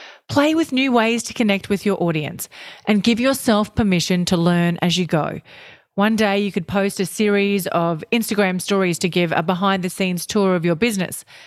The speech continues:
The next you could host a quick Q and A session on Facebook live streaming.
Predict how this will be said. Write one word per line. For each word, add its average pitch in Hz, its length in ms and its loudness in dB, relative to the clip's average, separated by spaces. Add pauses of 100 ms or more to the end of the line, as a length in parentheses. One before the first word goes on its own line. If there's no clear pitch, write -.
(380)
The 226 60 0
next 233 320 0
you 233 60 0
could 226 120 0
host 196 340 0
a 196 60 0
quick - 320 -2
Q 220 240 0
and 208 80 2
A 220 160 2
session 185 420 -2
on 180 280 0
Facebook 190 520 0 (120)
live 175 260 2
streaming. 196 480 -4